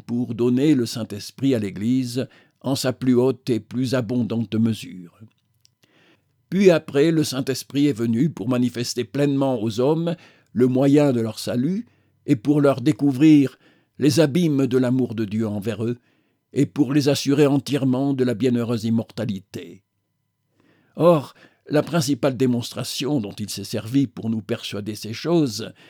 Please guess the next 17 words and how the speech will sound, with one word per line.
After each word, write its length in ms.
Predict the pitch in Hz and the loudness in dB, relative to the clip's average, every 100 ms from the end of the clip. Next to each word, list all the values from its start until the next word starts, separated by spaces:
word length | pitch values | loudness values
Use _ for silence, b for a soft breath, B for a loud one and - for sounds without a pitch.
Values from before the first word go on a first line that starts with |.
| b b b - | b b b -14
c'est 160 | - | -12
la 100 | 113 | -6
mort 380 | 110 139 143 123 | 0 2 2 0
et 60 | 107 | -6
la 100 | 110 | -6
résurrection 720 | 117 120 113 110 - - 117 | -8 -6 -6 -6 -10 -8 -6
de 60 | |
Jésus-Christ, 840 | 104 120 120 120 - 202 - - - _ b b b | -6 -6 -6 -6 -6 -6 -8 -20 -20 _ b b b
sans 180 | - 160 | -2 2
laquelle 380 | 165 165 180 143 | 2 4 2 2
ces 160 | 139 | -2
mystères 840 | 135 135 - 151 139 113 92 101 95 | -2 -2 -2 0 0 -2 -6 -10 -6
demeuraient 400 | 110 113 110 110 | -2 0 -2 -6
couverts 340 | 120 104 110 | -4 -6 -6
de 80 | 104 | -6
ténèbres, 640 | 127 131 131 120 101 107 b b b b _ | -2 -2 -2 -4 -6 -8 b b b b _
et 340 | 127 123 101 | 4 6 4